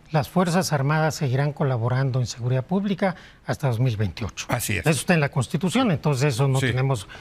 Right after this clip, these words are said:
Speaker 2: sí.
Speaker 1: por qué debatirlo. Lo que sí es importante es, eh, aclarar un punto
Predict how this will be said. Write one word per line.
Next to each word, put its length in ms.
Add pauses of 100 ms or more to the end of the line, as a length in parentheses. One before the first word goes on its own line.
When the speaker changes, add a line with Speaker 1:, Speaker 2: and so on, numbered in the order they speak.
Speaker 2:
sí. 160
Speaker 1:
por 180
qué 100
debatirlo. 500 (380)
Lo 200
que 120
sí 100
es 120
importante 800 (160)
es, 440
eh, 280 (440)
aclarar 500
un 120
punto 440